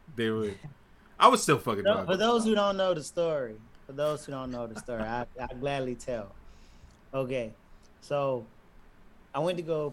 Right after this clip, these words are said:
Speaker 2: pick up, uh, B. Uh, he was getting, uh, you was getting your brakes done, right?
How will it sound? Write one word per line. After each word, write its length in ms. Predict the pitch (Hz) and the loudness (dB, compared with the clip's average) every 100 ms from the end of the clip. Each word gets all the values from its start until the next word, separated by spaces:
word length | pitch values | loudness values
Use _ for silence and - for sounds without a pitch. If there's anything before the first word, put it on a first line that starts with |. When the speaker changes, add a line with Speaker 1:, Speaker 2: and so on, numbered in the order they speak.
| - | -4
Speaker 2:
pick 220 | 156 123 | -6 -4
up, 180 | 123 117 120 | -8 -8 -10
uh, 320 | 117 117 113 113 - - - 113 | -8 -8 -10 -12 -20 -20 -18 -6
B. 400 | 143 135 120 120 | -4 -4 -4 -4
Uh, 180 | 120 120 | -2 -4
he 100 | 139 | -4
was 160 | 135 120 | -6 -6
getting, 440 | 127 120 120 131 - | -6 -4 -6 -8 -6
uh, 100 | 131 | -4
you 160 | 131 190 | -2 -2
was 60 | |
getting 140 | 170 147 | -4 -4
your 80 | 113 | 0
brakes 260 | 170 156 | 0 0
done, 260 | 131 127 117 | -4 -8 -6
right? 240 | 127 139 | -8 -8